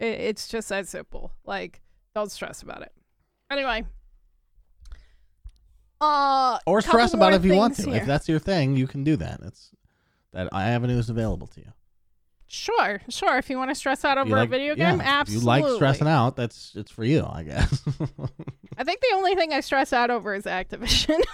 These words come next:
Speaker 1: <laughs>
Speaker 2: You stress,
Speaker 1: Because
Speaker 2: though? Don't do that.
Speaker 1: No, not really.
Speaker 2: Okay, thank
Speaker 1: I
Speaker 2: God.
Speaker 1: don't.
Speaker 2: Oof.
Speaker 1: I just, like, I don't like Activision. I'm not gonna play it.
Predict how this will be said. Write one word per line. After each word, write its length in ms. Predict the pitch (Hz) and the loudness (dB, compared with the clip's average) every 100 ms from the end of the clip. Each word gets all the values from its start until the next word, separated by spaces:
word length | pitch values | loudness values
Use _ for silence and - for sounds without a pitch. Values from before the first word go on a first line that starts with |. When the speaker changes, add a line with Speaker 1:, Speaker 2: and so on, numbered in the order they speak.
| - - | -10 -16
Speaker 1:
<laughs> 360 | - - - - | -16 -16 -20 -8
Speaker 2:
You 100 | 202 | -8
stress, 600 | - - 262 285 330 - | -8 2 6 6 6 4
Speaker 1:
Because 100 | 349 | 2
Speaker 2:
though? 360 | 330 330 320 240 _ - | 4 4 2 -4 _ -16
Don't 200 | 269 226 | -6 -6
do 140 | 135 - | -6 -8
that. 300 | 76 76 78 | -6 -4 -2
Speaker 1:
No, 180 | 226 | 0
not 240 | 220 214 175 | 0 -2 -2
really. 280 | 196 170 175 | -4 -4 -4
Speaker 2:
Okay, 80 | 285 | -4
thank 180 | - 254 | -6 -8
Speaker 1:
I 80 | 277 | -8
Speaker 2:
God. 140 | - - - 135 139 | -6 -8 -10 -14 -8
Speaker 1:
don't. 80 | |
Speaker 2:
Oof. 100 | 220 - - _ _ _ _ _ | -8 -8 -18 _ _ _ _ _
Speaker 1:
I 60 | 254 | -14
just, 220 | 262 370 | -8 -6
like, 260 | 349 294 208 | -2 -2 0
I 140 | 233 | -2
don't 260 | 247 285 302 | 0 0 2
like 180 | 269 247 | 0 0
Activision. 600 | 233 226 240 214 - 233 | -2 -2 -2 -2 -2 -4
I'm 80 | 196 | -4
not 160 | 202 | -6
gonna 140 | 202 180 | -6 -12
play 280 | 202 147 131 | -10 -12 -12
it. 160 | - | -14